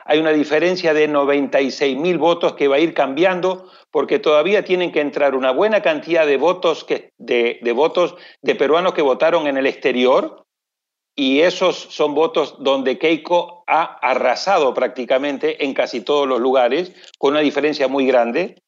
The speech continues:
Hay votos que todavía quedan en el interior, que por lo general, como es el rural, el, el área rural más profunda de Perú,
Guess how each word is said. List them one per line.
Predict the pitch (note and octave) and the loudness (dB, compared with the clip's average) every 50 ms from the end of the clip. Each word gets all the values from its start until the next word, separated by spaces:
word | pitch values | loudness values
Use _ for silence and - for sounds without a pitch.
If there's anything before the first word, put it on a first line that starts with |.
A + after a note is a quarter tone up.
| _ _ _ _ _ - - - - _ | _ _ _ _ _ -20 -20 -20 -8 _
Hay | D3+ E3 F3 E3+ | 0 2 2 2
votos | C#3+ F#3 A3 G#3+ - G#3 F3 | 2 2 2 2 2 0 0
que | - F3 | 0 0
todavía | F#3 E3+ D#3+ E3+ F#3 F3 F3+ | 0 0 2 2 2 0 0
quedan | F3+ F3 F3 F3 F3 F3 F3+ F3+ F#3 - - _ _ - _ _ _ | 0 0 2 2 0 0 -2 -6 -10 -16 -20 _ _ -20 _ _ _
en | D#3+ D#3+ E3+ | -2 0 0
el | E3+ D#3+ D3+ | 0 0 -2
interior, | D#3 D#3 D3+ A#2+ D#3 D3 C#3 C#3+ D#3 D#3+ E3 F#3 G#3 - - - - _ _ _ _ _ _ _ _ _ _ | -2 -2 -2 -2 0 0 2 2 4 4 4 2 2 -2 -6 -14 -20 _ _ _ _ _ _ _ _ _ _
que | - E3 D3 | -2 -2 0
por | - D#3+ D3 | 2 0 0
lo | D3 C#3 | 0 0
general, | - D3 D3 C#3+ C#3 C#3 C#3+ D3+ E3 F3+ F3 | -2 -2 -2 -2 0 0 2 2 2 0 0
como | F3 D3 C#3 D3+ | -2 -2 -2 -2
es | D3+ - D#3+ | -4 -2 -4
el | C#3+ C3+ | -4 -4
rural, | A#2+ B2+ C#3 C#3+ D#3 D#3+ E3 D#3+ | -2 0 0 2 2 0 -2 -4
el, | - C#3 B2+ B2 B2 A#2+ B2 C3 | -4 -6 -4 -4 -6 -8 -8 -6
el | - B2 B2+ | -4 -2 0
área | C#3 D3+ D#3+ D#3+ C#3+ | 0 0 2 0 0
rural | C3 C3 C3 D3+ D3+ C#3+ | 2 2 2 2 2 2
más | D3+ D#3 C3+ - | 0 -2 -2 -2
profunda | D#3+ C3+ A#2+ - D#3+ F3 E3+ D3 C#3 | -4 -4 -4 -4 -4 -4 0 0 2
de | C3+ B2+ | 2 2
Perú, | G#2+ C3+ B2+ C3 E3 F3+ - - - - | 0 -2 0 2 2 0 0 -2 -6 -18